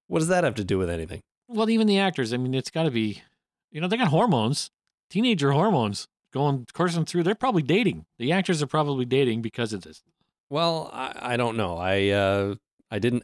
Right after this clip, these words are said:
Speaker 1: ask that of Chandler Riggs when I saw him at Walker Stalker Con, but
Speaker 2: Well, you didn't know about this episode.
Speaker 1: I didn't know about this episode. I'm not sure I would have asked him anyways. I might have asked him what it was like filming that scene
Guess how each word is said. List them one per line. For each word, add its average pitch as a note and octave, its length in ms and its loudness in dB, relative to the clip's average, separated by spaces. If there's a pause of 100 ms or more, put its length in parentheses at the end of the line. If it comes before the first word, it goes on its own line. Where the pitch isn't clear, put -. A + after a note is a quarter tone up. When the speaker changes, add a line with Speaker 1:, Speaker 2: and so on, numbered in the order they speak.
Speaker 1:
ask G#2 480 -2 (460)
that F#2+ 460 0
of G2+ 120 -4
Chandler F#2+ 380 -2
Riggs G2+ 300 -2
when G2+ 100 0
I G2 80 0
saw G2 260 0
him G#2 140 0
at G#2 80 0
Walker G2 260 0
Stalker G#2+ 320 -2
Con, A#2+ 320 0
but F#2+ 240 0 (260)
Speaker 2:
Well, G#3 100 0
you G#3+ 80 2
didn't G3+ 160 2
know E3+ 100 4
about D3 160 0
this B2+ 160 -4
episode. A#2+ 380 -6
Speaker 1:
I C#3 80 0
didn't D3 180 2
know C3 120 2
about A#2 200 2
this G#2+ 140 0
episode. A2+ 320 0
I'm C3+ 200 -2
not D3+ 140 0
sure C#3+ 220 0
I B2+ 60 4
would A#2+ 180 2
have A#2+ 80 0
asked A#2 280 2
him G2+ 100 0
anyways. C#3 460 2
I F#3 80 2
might A#3+ 140 0
have G3 100 2
asked D#3 260 2
him C3 100 2
what A#2+ 120 2
it G#2+ 60 -2
was G#2 180 0
like G2 200 2
filming C3+ 360 0
that E2 200 -4
scene D#2 360 -8